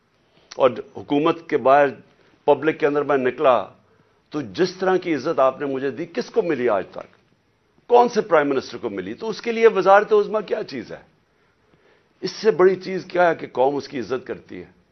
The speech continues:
तो मैं आज आपके लिए ये कहना चाहता हूं कि देखें, ये आप एक बड़े खतरनाक मोड़ पे खड़े हैं। अगर मेरी कौम मेरी आवाज आज सुन के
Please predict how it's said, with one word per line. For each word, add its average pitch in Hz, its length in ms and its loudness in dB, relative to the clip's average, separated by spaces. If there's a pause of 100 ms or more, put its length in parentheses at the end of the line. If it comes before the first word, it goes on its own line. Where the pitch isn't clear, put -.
(960)
तो - 380 -2 (760)
मैं 170 160 2
आज 190 420 -2
आपके 185 360 4
लिए 143 220 -4
ये 117 60 -4
कहना 104 280 -2
चाहता 90 300 -10
हूं 110 80 -16
कि 117 80 -14
देखें, 165 340 -10 (1300)
ये 185 480 0 (260)
आप 156 280 4
एक 98 220 -10
बड़े 165 320 2
खतरनाक 160 600 -2
मोड़ 127 220 0
पे 127 140 -8
खड़े 92 240 -8
हैं। - 220 -18 (1600)
अगर 170 320 4
मेरी 156 300 -2
कौम 139 640 0 (840)
मेरी 131 240 2
आवाज 120 540 4
आज 117 300 2
सुन 127 360 -6
के 117 520 -2